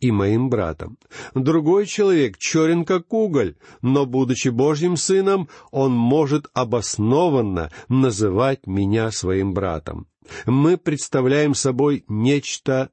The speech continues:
новое. Мы во Христе, являя собой нового человека.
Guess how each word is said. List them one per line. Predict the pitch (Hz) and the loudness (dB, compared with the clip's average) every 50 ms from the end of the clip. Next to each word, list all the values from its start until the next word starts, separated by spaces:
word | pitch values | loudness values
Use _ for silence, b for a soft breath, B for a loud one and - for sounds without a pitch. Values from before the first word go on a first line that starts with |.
| _ | _
новое. | - 101 101 104 113 127 143 139 120 95 87 78 76 76 - B B B B B | -6 -4 -2 0 2 2 2 2 0 -2 -4 -6 -6 -8 -12 B B B B B
Мы | 123 147 170 175 | 2 2 2 2
во | 180 170 | 2 0
Христе, | - - 170 170 156 - - - - - - 208 208 196 156 107 82 - _ _ B B B B B | 0 -2 -2 -2 -2 -2 -6 -8 -10 -6 -2 0 2 2 0 0 -4 -8 _ _ B B B B B
являя | - 107 120 139 131 139 147 165 170 170 156 | -4 0 0 2 2 2 2 2 2 2 0
собой | - - 151 139 135 160 165 151 | 0 -2 -2 0 0 2 2 2
нового | 135 127 143 156 151 151 151 143 147 139 | 2 2 2 2 2 2 2 2 0 0
человека. | - - - 143 139 135 135 131 151 160 147 - - 95 78 - | -2 -2 0 0 2 2 2 2 0 0 0 -2 -4 -8 -8 -10